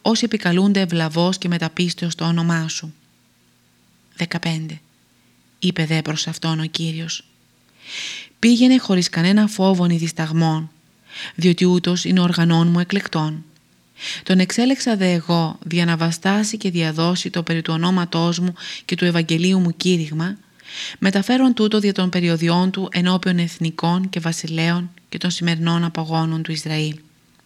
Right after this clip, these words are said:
Δεκαέξι. Πήγαινε εσύ προς συνάντησήν του με την πεποίθηση ότι δεν θα συναντήσεις άρνησιν ή απροθυμίαν εις αυτόν.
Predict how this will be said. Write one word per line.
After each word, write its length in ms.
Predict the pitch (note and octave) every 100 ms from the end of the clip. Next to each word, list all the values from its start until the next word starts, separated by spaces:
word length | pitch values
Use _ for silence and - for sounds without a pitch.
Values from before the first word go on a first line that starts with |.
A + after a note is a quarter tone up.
| _ _ _ _ _ _
Δεκαέξι. 600 | E3 E3 E3+ D#3+ - - - _ _ _ _ - - - - - -
Πήγαινε 320 | B3+ C#4+ C#4+
εσύ 260 | A#3 G#3+
προς 180 | G#3+ G#3
συνάντησήν 600 | F#3 F#3 F#3 F3 - F#3+
του 120 | F#3 E3+
με 80 |
την 100 | E3
πεποίθηση 680 | D#3+ D#3 F#3+ F#3 E3 - D#3+ E3
ότι 220 | - E3
δεν 120 | E3 F#3+
θα 140 | A3+
συναντήσεις 640 | - G3+ E3 E3+ - E3+
άρνησιν 600 | E3 E3 D#3+ E3 - E3 - - -
ή 140 | F3
απροθυμίαν 640 | E3+ E3+ E3+ E3+ E3+ E3 D#3+
εις 140 | D#3+
αυτόν. 400 | E3 - E3 D#3+